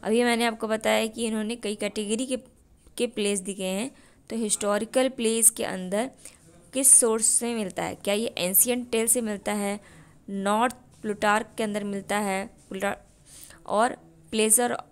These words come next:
of, palace of pleasure के अंदर मिलता है, या हॉलिंसेट क्रॉनिकल के अंदर मिलता है? तो इसका करेक्ट ऑप्शन क्या है? हॉलिसेट क्रॉनिकल के अंदर मिलता है।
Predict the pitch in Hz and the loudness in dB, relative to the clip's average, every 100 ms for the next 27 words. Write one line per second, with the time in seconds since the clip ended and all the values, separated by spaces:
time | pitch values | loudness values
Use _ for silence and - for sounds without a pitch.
0 | - 190 226 269 - - _ _ _ _ | -2 0 0 -4 -12 -20 _ _ _ _
1 | - - - 202 220 247 269 262 262 226 | -20 -20 0 4 4 4 4 2 0 0
2 | 220 220 220 208 208 202 196 202 202 220 | 2 0 -2 -2 -4 -4 -4 -2 0 -2
3 | 190 190 180 208 196 226 247 - - - | -2 -2 0 0 2 2 0 -8 -20 -20
4 | - 196 185 190 185 202 196 202 190 233 | -6 -2 0 -2 -4 -6 -2 -4 -2 -4
5 | 202 156 - - - 175 - 208 202 202 | -4 -4 -6 -6 -6 -6 -6 -6 -2 -2
6 | 202 214 196 - 208 214 233 285 - - | -2 -6 -6 -10 -8 -4 -4 -4 -10 -20
7 | _ _ - 185 180 190 190 277 285 - | _ _ -6 -2 -2 -2 -4 -6 -8 -10
8 | 196 180 170 160 160 - - _ _ - | -6 -6 -6 -8 -10 -10 -16 _ _ -20
9 | 196 - _ _ - - 190 185 233 220 | -20 -20 _ _ -16 -4 -4 -2 -2 -2
10 | 175 - - 208 | -6 -6 -8 -8